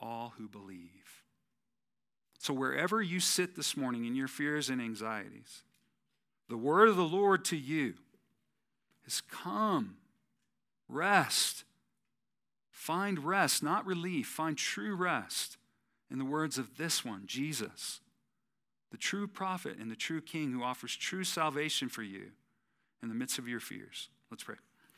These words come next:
God, we ask that you would help us, uh, this morning as we come to your table, that we're reminded once again of your faithfulness towards us in Christ. His broken body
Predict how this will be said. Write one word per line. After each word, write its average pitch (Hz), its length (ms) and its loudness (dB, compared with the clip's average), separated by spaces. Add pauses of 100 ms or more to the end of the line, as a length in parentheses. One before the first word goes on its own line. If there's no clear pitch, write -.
(420)
God, 147 200 0
we 165 160 4
ask 170 220 6
that 175 100 -4
you 165 80 0
would 170 100 2
help 190 240 -2
us, - 340 0
uh, 135 360 -4
this - 180 0
morning 147 220 2
as 127 100 -4
we 123 60 -8
come 151 200 -4
to 135 60 -2
your 131 80 2
table, 143 440 -2
that 117 120 -6
we're 127 120 -4
reminded 131 540 2
once 131 220 0
again 127 440 -2 (500)
of 113 160 -10
your 131 100 2
faithfulness 131 800 -4
towards 110 340 -6
us - 380 -10 (140)
in 110 80 -12
Christ. - 500 -12 (2250)
His 131 180 -4
broken 139 340 2
body 120 540 2